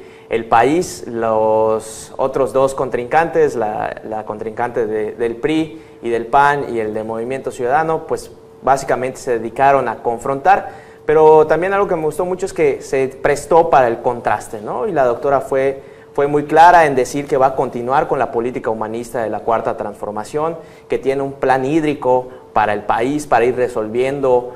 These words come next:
la emergencia climática que se viene con respecto al agua,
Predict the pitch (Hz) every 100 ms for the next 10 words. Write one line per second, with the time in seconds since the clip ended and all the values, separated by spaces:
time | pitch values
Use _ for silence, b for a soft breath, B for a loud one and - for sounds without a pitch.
0 | - 113 113 113 113 139 143 147 127 117
1 | 107 123 135 117 113 110 107 117 120 110
2 | 104 110 - 104 - 113 123 143 147 147
3 | 143